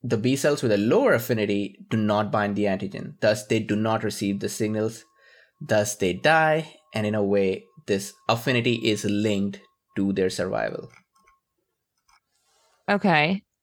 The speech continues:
Speaker 2: Um, what I don't understand is how does all of this happen? So most of the time cells try and prevent mutations since they can, you know, cause the cell to die or worse, they can cause cancer, um, cause the cell to become cancerous.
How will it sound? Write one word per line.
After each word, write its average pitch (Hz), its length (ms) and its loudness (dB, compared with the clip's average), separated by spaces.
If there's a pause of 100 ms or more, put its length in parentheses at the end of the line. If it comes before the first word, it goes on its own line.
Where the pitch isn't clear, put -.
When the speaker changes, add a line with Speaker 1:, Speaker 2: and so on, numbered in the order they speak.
(120)
Speaker 2:
Um, 175 640 2 (1300)
what 247 320 0
I 330 200 6
don't 403 200 2
understand 190 640 0
is - 120 -2 (240)
how 233 340 2
does 254 180 -2
all 202 200 2
of 190 60 -2
this 185 140 -2
happen? 175 460 -4
So 196 100 -2
most 226 260 0
of 240 60 -4
the 226 60 0
time 202 120 0
cells 180 240 -2
try 190 160 -2
and 175 100 0
prevent 175 360 0
mutations 160 800 -2 (440)
since 185 380 0
they 175 560 4
can, 170 400 2
you - 100 -2
know, - 140 -2
cause 170 260 0
the 175 80 -6
cell 165 200 0
to 165 80 0
die 147 360 4
or 151 140 2
worse, 151 380 0
they 180 120 -4
can 165 160 -4
cause - 240 -2
cancer, 165 540 0 (500)
um, 156 440 2 (640)
cause 175 200 2
the 170 80 0
cell 180 220 4
to 160 60 -2
become 156 280 0
cancerous. 147 680 -2